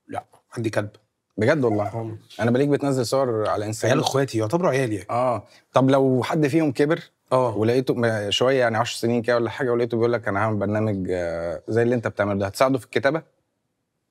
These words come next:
Speaker 1: لا طبعًا.
Speaker 2: هتساعده في
Speaker 1: ما هو
Speaker 2: الكتابة؟
Speaker 1: ده طريقة تعبير.
Speaker 2: آه.
Speaker 1: ما هو هقول لك، يعني خلينا نتكلم في حاجة. أنا بالنسبة لي أحسن بكتير قوي إن أنا أقول دي شتيمة وده غلط وده بني آدم سافل عليا، ما عنديش مشكلة.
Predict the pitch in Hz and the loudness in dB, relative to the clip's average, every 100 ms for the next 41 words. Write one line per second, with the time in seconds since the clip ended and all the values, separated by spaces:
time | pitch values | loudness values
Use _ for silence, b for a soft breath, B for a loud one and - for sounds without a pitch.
0 | _ 123 120 107 95 - _ _ _ _ | _ 0 0 -2 -10 -16 _ _ _ _
1 | - 107 101 92 110 107 110 120 156 156 | -2 0 0 -2 -4 -6 -8 -2 -2 -2
2 | - 123 107 - 113 143 139 - _ _ | -4 -6 -4 -4 -2 0 -2 -6 _ _
3 | - 107 101 92 - 110 120 117 123 165 | -6 -4 -4 -6 -4 0 2 2 2 2
4 | - 120 117 113 - - 143 156 123 139 | 0 -4 -4 -10 -6 0 2 0 0 0
5 | 143 127 - 104 - _ _ _ _ _ | 0 -2 -6 -8 -10 _ _ _ _ _
6 | _ _ _ - 151 156 135 117 156 208 | _ _ _ 0 2 2 0 2 2 0
7 | 208 - - - 143 117 - 151 139 110 | -4 -6 -4 -2 -2 -2 0 2 2 0
8 | - _ _ _ - 120 143 135 147 120 | -8 _ _ _ -6 0 2 2 2 0
9 | 101 _ _ _ _ _ _ _ 123 123 | -8 _ _ _ _ _ _ _ -4 -2
10 | - 160 190 196 _ _ _ _ _ 131 | 0 0 0 -4 _ _ _ _ _ -10
11 | 120 127 151 202 208 - - _ _ _ | -4 0 2 2 -2 -18 -20 _ _ _
12 | _ 107 107 110 143 131 123 131 139 - | _ -4 -2 2 2 2 0 0 0 0
13 | 165 208 208 - 113 120 165 143 117 120 | -2 0 -4 -4 0 2 0 -4 -10 -10
14 | - 156 | -6 -4